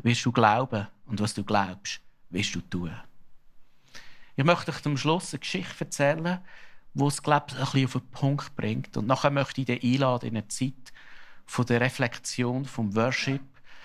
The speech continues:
wo du dein Leben neu kannst auf Gott ausrichten. Ich möchte wirklich Zeit geben, dass du heute neu anfangen kannst machen. Ich glaube, Gott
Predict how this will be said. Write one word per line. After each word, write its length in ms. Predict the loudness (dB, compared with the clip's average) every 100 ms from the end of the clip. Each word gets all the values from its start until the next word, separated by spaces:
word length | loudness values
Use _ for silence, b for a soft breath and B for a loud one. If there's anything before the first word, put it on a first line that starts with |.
| B B B B -2
wo 80 | 0
du 160 | 2
dein 120 | 0
Leben 360 | 4 4 4 4
neu 220 | 4 4
kannst 240 | 2 -2 -2
auf 160 | -2
Gott 260 | 0 0 -2
ausrichten. 500 | -6 -4 -4 -4 -4
Ich 20 | -2
möchte 220 | -2 -2
wirklich 260 | -4 -6 -4
Zeit 280 | -6 -4 -2
geben, 220 | -2 -2
dass 140 | -6
du 120 | -2
heute 140 | -2 2
neu 240 | 0 2
anfangen 320 | 0 -2 -4
kannst 220 | -4 -4 -2
machen. 220 | -2 -4
Ich 180 | -4 2
glaube, 340 | 4 2 0
Gott 320 | 0 2 0